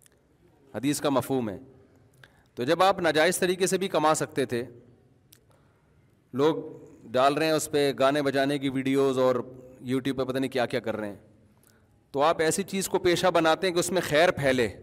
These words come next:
تو اس خیر پہ کیوں ثواب نہیں ملے گا آپ کو؟ تو اس لیے خیر کو جس طرح بھی ممکن ہو زیادہ سے زیادہ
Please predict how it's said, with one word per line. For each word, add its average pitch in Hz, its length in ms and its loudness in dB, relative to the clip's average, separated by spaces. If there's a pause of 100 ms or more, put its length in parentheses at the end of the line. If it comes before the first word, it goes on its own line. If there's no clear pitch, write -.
(1120)
تو 143 120 -8
اس 139 100 -8
خیر 160 220 0
پہ 190 120 -4
کیوں 202 180 -2
ثواب 151 300 2
نہیں 123 140 -2
ملے 104 240 -4
گا 95 100 -4
آپ 90 80 -8 (100)
کو؟ - 60 -20 (1400)
تو 143 480 4 (1200)
اس 127 200 -8
لیے 185 180 0
خیر 156 280 2
کو 170 120 -2
جس - 380 -4
طرح 147 180 2
بھی 180 140 0
ممکن 139 380 0
ہو 165 120 2
زیادہ 127 340 0
سے 135 100 -4
زیادہ 127 380 2